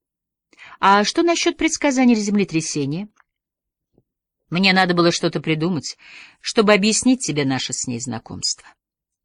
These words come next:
Где-то далеко-далеко в глубине его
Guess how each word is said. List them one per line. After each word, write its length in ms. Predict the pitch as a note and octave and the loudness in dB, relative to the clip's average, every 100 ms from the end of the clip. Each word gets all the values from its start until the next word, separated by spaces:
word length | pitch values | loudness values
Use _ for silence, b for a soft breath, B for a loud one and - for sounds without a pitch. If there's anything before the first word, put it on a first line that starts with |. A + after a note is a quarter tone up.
| _ _ _ _ _ _ _ - | _ _ _ _ _ _ _ -8
Где-то 320 | D3+ E3 F3 | -2 0 0
далеко-далеко 840 | E3+ E3+ E3+ C#4+ C4+ B3+ A#3+ A3 | 2 2 2 0 0 -2 -2 -4
в 40 | G#3 | -4
глубине 500 | G3 F#3 F#3 D#3+ C3+ | -4 -2 -2 0 -2
его 260 | B2 A#2+ | -4 -10